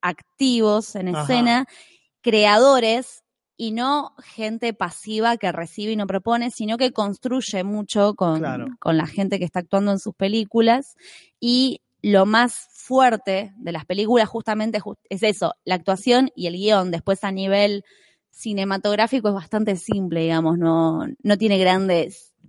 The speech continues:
Speaker 1: despliegues o acrobacias
Speaker 2: Claro.
Speaker 1: <laughs> cinematográficas, sino que el, el fuerte es el guión y la actuación.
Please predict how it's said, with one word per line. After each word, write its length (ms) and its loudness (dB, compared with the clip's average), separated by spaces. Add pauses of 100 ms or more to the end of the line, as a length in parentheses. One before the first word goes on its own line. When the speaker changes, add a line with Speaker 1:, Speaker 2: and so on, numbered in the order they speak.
(140)
Speaker 1:
despliegues 1120 4 (140)
o 340 0
acrobacias 1400 -2
Speaker 2:
Claro. 160 2
Speaker 1:
<laughs> 540 -20
cinematográficas, 1120 -2
sino 220 -4
que 180 -2
el, 240 -6
el 120 -10
fuerte 300 0
es 120 -8
el 100 -8
guión 420 2
y 60 0
la 80 -4
actuación. 640 -2